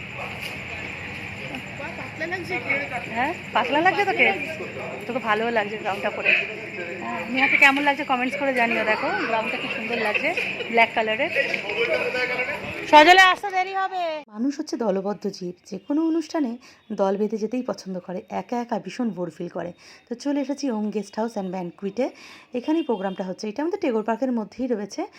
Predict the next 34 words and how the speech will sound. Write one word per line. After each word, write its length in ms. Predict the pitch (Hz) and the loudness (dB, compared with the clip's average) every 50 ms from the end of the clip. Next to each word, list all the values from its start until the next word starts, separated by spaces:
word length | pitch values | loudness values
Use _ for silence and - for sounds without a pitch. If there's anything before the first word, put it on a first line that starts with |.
| - - - - _ _ | -20 -20 -20 -20 _ _
ঠিক 180 | - 339 311 302 | -6 -2 0 0
আমাদের 240 | 254 240 233 254 | 0 2 2 0
ক্লাবের 380 | 247 247 220 214 208 214 214 202 | 0 2 0 2 2 0 -2 0
পাশের 300 | 208 214 185 - 208 208 | -2 -4 -4 -2 -6 -4
গলিতেই। 420 | 202 196 185 190 190 - 269 339 | -4 -2 -4 -4 -4 -2 -4 -4
তাদের 240 | 311 - 202 240 233 | -2 2 4 6 6
উপনয়ন 420 | 220 220 - 220 214 226 240 254 254 | 6 6 6 6 6 8 8 8 8
অনুষ্ঠানে 420 | 247 240 247 254 - 285 285 294 | 8 8 6 8 8 10 10 10
এসেছি, 220 | 269 262 247 269 | 8 8 4 4
তাদের 220 | 240 233 220 226 233 | 6 6 8 8 8
নামটা 340 | 220 208 196 185 180 196 185 | 8 8 6 6 6 6 6
বলতেই 300 | 196 196 190 240 262 254 | 6 6 6 6 4 6
ভুলে 260 | 220 196 180 170 165 | 6 6 6 6 6
গেছি, 280 | 170 165 - 185 170 185 - - | 6 2 2 -4 -6 -6 -2 4
আদি 360 | 220 214 208 202 - 269 269 - | 6 8 8 8 8 4 4 6
আন্স, 400 | - 175 170 170 160 - - - - - - - - - - - 226 | 4 4 4 4 2 0 -6 -18 -16 -16 -14 -14 -14 -14 -8 2 8
দুই 160 | 269 294 302 | 12 12 12
ভাই 300 | 233 233 233 233 294 320 | 12 12 10 10 10 10
জমজ, 440 | 254 226 190 185 196 240 262 - - - - - - - - | 10 8 8 8 8 6 4 2 -8 -14 -16 -16 -16 -8 -2
দুজনেই 280 | 196 190 202 220 233 262 | 0 4 6 6 6 6
টুইন্স 380 | 254 254 214 208 214 202 - 185 | 8 8 8 8 6 4 6 6
ব্রাদার্স। 420 | 196 180 175 214 285 302 - - - - - - - | 6 6 8 8 8 6 6 -4 -12 -12 -12 -4 0
আর 60 | - | 2
এইখানে 340 | - - 403 403 - 392 381 | 6 6 6 6 8 8 10
আমাদের 260 | 359 330 269 285 277 | 10 10 10 6 6
ছোট্ট 260 | - 320 311 - - 277 | 6 4 4 6 6 6
রিহান 420 | 240 262 240 220 226 214 202 190 - - - - - - - - | 6 8 6 8 6 6 4 2 0 -4 -16 -16 -16 -16 -4 4
ফুটি 200 | - 302 - 294 | 4 8 8 8
খেতে 300 | 247 - 208 190 - 190 | 8 8 4 4 4 4
গিয়ে 260 | 180 196 277 339 330 214 | 4 8 8 8 8 8
গায়ে 280 | - 196 175 175 175 | 6 4 4 4 2
ফুটি 280 | - - 190 165 185 165 | 0 -2 -6 -6 -6 -6
ফেলে 280 | - - 165 165 165 | -2 0 2 2 2
দিয়েছে, 460 | 151 - 180 175 175 - - 180 175 | 0 0 0 -2 -2 -2 -2 -6 -6